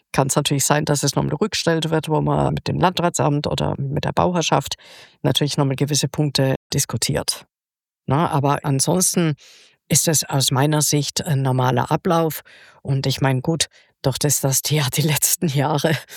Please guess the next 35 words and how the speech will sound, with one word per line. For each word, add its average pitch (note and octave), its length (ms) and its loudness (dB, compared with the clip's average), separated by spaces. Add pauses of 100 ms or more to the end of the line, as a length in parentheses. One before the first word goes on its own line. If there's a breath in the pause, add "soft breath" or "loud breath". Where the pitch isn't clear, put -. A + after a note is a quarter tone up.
<laughs> - 320 -14
würde F3+ 220 2
ich - 120 -2
mal D3+ 160 2
sagen, D3+ 360 0
eher D3+ 360 0
weniger D#3+ 420 0
Bauvorhaben D3+ 680 2
auf C#3+ 220 2
dem C#3+ 80 -6
Tisch D#3 280 0
hatten, C#3+ 260 4 (480 loud breath)
ist - 160 2
es C#3+ 140 0
halt C#3+ 340 0
für D#3 160 0
die C#3 120 0
Räte C#3+ 480 0
und C3 140 -2
vielleicht C3+ 340 0
für C#3 100 0
den B2+ 160 -2
Bürgermeister D3 600 0
mal C#3 160 -2
wieder C#3 180 0
ein C3 120 0
bisschen C3+ 280 0
mehr. C3+ 280 2 (800 soft breath)
Ihre C3 280 2
Sitzungen C#3 520 0
dauern C3 340 2
etwas C3+ 340 -2
länger, C3 340 2
aber - 200 0
im B2 180 -2